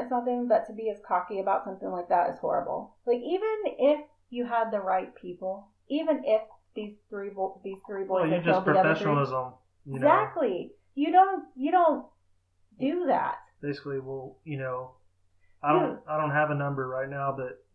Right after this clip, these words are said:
Speaker 2: we'll see in the coming days as
Speaker 1: Right. Like, have a little bit of tact
Speaker 2: as
Speaker 1: and
Speaker 2: more,
Speaker 1: class.
Speaker 2: yeah,
Speaker 1: They
Speaker 2: more comes out.
Speaker 1: He just didn't. So it just really makes me really, really pissed off. But anyway, um, I believe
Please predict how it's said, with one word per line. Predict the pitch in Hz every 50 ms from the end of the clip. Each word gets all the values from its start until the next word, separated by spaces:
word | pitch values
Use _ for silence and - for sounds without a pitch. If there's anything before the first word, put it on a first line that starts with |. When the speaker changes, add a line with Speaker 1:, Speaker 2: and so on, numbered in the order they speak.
| _ _ 147
Speaker 2:
we'll | 135 131 131
see | - - 151 147 143
in | 143 135
the | 135 135
coming | - 147 143 139 135
days | 135 143 143 139 131 131 131 127 127
as | 127 120 - 277 254 262
Speaker 1:
Right. | 311 349 392 415 381 285 381 - - _ -
Like, | 226 262 311 330 330 - 320 254 247 247 - - - - -
have | - - - - 359 403 415 392 349 320
a | 254 285
little | 302 302 320
bit | 269 294 277
of | 254 - - -
tact | - 262 285 285 - - - - _ _ _ _ - -
Speaker 2:
as | 127 131
Speaker 1:
and | 151 143
Speaker 2:
more, | 147 147 143
Speaker 1:
class. | 139 143 240 240 196 - - - 135
Speaker 2:
yeah, | 131 117 107 107 110 - _ _ _ -
Speaker 1:
They | - 123
Speaker 2:
more | 131 - -
comes | - 139 131 131 131
out. | 131 135 131 117 110 - - _ _ _ _ _ _ _ _ -
Speaker 1:
He | 233 202
just | - 202 - -
didn't. | 185 160 - - - 254 - _ _ -
So | - 214 202 -
it | - - -
just | 247 247 247
really | 226 214 208 190 180 175
makes | 170 156 - -
me | - - 160 156 - _ _ _ - 262 247 - - - - 196 190
really, | 196 208 202 190 180 175 165
really | 170 160 156 -
pissed | - - - - -
off. | - - - - _
But | - - - - -
anyway, | 214 185 175 165 160 180 - - _ - - _ _ _ _ _ _ -
um, | - 214 196 190 185 -
I | - 240 294
believe | 302 269 220 202 196 190 185 190